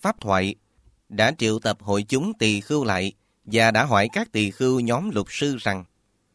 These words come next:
"Này các tỳ khưu, nghe nói các ngươi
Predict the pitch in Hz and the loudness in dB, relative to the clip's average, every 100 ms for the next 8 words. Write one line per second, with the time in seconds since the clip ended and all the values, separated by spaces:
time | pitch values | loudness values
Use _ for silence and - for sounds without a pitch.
0 | _ _ _ _ _ _ _ _ _ _ | _ _ _ _ _ _ _ _ _ _
1 | 104 110 104 95 165 - 104 92 - 123 | -2 0 0 -2 -4 -4 -4 -4 -2 0
2 | 113 - _ _ _ _ 123 135 131 156 | -2 -6 _ _ _ _ 0 2 2 0
3 | - 208 131 123 120 | 0 -2 0 0 0